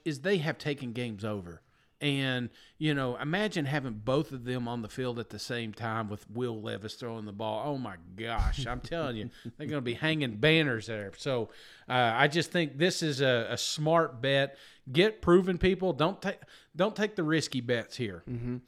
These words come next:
Speaker 2: All right, moving on to the running back, Shane. You're down to four bucks. I got five in my back <laughs> pocket, but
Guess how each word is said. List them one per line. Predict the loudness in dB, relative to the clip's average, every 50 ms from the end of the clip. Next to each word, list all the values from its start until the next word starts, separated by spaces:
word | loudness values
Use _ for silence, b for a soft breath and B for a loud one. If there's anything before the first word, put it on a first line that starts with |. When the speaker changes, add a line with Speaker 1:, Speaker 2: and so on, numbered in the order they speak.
| b b b b b b
Speaker 2:
All | 0 0
right, | 0 0 -2
moving | -2 -2 -2 0 0 -2
on | -2 -2
to | -2
the | -4 -2
running | -2 0 0 0 -2
back, | -2 -2 -4 -4 -4
Shane. | -4 -4 -4 -2 -2 -2
You're | -2 -2
down | -2 -2 -2 -2 -2
to | -4
four | -6 -4 -2 -2 -2 -2
bucks. | -2 -2 -2 -2 -4 -6 -8 -8
I | -8 -8 -6
got | -6 -6 -8 -8
five | -6 -6 -4 -2 -2 -2 -4 -6
in | -4 -4
my | -2 -2 0
back | -2 -2 -2 -2 -4 -6 -6
<laughs> |
pocket, | -8 -6 -8 -8 -8 -10 -12 -10 -6
but | -4 -4 -4 -4